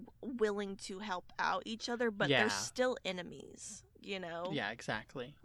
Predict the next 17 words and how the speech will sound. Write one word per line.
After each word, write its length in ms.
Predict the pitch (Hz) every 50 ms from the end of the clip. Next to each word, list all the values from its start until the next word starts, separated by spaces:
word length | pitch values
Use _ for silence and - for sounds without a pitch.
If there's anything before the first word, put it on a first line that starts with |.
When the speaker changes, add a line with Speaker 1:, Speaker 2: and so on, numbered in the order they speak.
| - - - - - - _ _ _ _ - - _ - - _ _ _ _ _ _ _ _ _ _ _ _ _ _ _ _ _ _ _ _ _ _ _ _ - - _ _ _ _ - - - _ _ _ - _ _ _ _ _ - - - -
Speaker 1:
I 120 | - 320
don't, 120 | 359 330 - -
I 100 | 285 359 855 640
liked 380 | 247 202 202 233 233 - - -
the 100 | - 247
story. 560 | - - - - 254 254 254 254 262 269 262 - -
I 220 | 208 220 233 269 - -
think, 380 | 233 226 226 254 277 - - - _ - - _ - -
I 100 | - 247
just 240 | 254 349 359 415 -
wish 500 | 233 220 214 220 220 233 269 - - -
that 180 | - 226 220 -
they 100 | 220 202
would 160 | 202 202 196
have 140 | 196 180 -
given, 360 | - 175 - 190 190 - 185
like, 300 | 185 - - - -